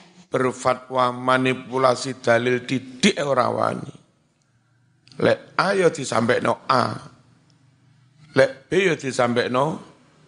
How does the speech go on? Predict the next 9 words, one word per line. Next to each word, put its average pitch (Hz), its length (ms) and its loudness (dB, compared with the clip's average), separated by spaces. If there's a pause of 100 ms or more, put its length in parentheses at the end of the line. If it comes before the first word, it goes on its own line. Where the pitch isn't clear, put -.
(200)
B. - 20 -4 (540)
Masih 120 400 0
diiming-iming 127 800 0
duit 123 320 0
limang 127 320 0
miliar 127 480 0
ya 147 160 -2
pancet 117 560 0
B. 123 320 2